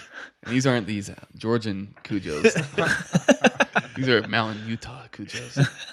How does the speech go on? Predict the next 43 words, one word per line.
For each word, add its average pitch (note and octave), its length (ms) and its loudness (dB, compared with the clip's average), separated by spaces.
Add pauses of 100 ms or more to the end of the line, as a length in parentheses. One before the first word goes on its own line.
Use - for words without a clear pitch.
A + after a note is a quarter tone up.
(600)
Dude, C3 320 0
you B2+ 180 6
doing, C#3+ 160 8
like, B2+ 120 4
that A#2 80 2
microphone, A2+ 520 0
like, G2+ 180 -6
that G2 120 -4
walkie-talkie A2 680 0
to, - 120 -8
like, F#2 80 -8
the G2+ 100 -8
cat? A#2+ 300 0
I - 40 -2
remember C#3 260 4
of A#2 80 -4
a A#2 60 -6
story. C3+ 560 2
I - 60 -4
listened A#2+ 280 -4
to A2+ 260 -2
a G#2 320 -2 (600)
Ridiculous A2+ 500 0
History A#2 320 -4
podcast. C3 640 -2 (340)
There B2+ 120 6
was, D#3+ 180 10
like, C#3 400 8
the C3 220 2
F, C#3+ 200 4 (100)
the, A#2 500 8
during C3+ 160 4
the B2 80 0
Cold A#2 260 0
War, C3+ 140 6
the A2+ 80 -4
C C3 260 2
I B2+ 40 8
A A#2 460 2 (520)
put, A#2+ 240 4
like, G#2+ 320 0
a - 80 -8
little, A2+ 680 2